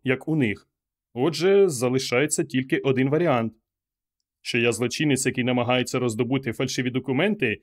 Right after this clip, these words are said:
доки його не зловила поліція або нацгвардійці?» мовив Джейсон. «Це так?» поцікавилася вона, не виказуючи дрібки занепокоєння.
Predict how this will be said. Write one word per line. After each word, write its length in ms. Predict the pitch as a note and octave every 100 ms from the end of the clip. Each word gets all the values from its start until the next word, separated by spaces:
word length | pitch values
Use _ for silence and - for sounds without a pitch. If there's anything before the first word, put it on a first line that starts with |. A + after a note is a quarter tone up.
| _
доки 280 | B2 B2 B2+
його 180 | A#2+ B2+
не 120 | B2+
зловила 380 | B2 B2 B2+ A#2
поліція 500 | B2+ B2+ A#2 B2 A#2
або 180 | B2 C3
нацгвардійці?» 880 | C3 A2 B2 A#2 G3+ G#3+ D3 G#2 - _ _ _ _ -
мовив 340 | B2 A2+ A2+
Джейсон. 540 | A2 G#2+ G#2 A2+ G2 - _ _ _ _ _ _ _
«Це 200 | - B2+
так?» 320 | C3 F#3 B3+ _ _ _ _ _ _ _
поцікавилася 760 | A#2+ A2+ C3 C3 A#2+ A#2+ -
вона, 280 | A2 A2+ E3
не 120 | D#3
виказуючи 640 | A2+ A2+ C3+ C3+ C3+ - A#2
дрібки 440 | A#2 B2+ - B2
занепокоєння. 880 | A#2 B2 A#2+ A#2+ C3 A2 A2 G#2+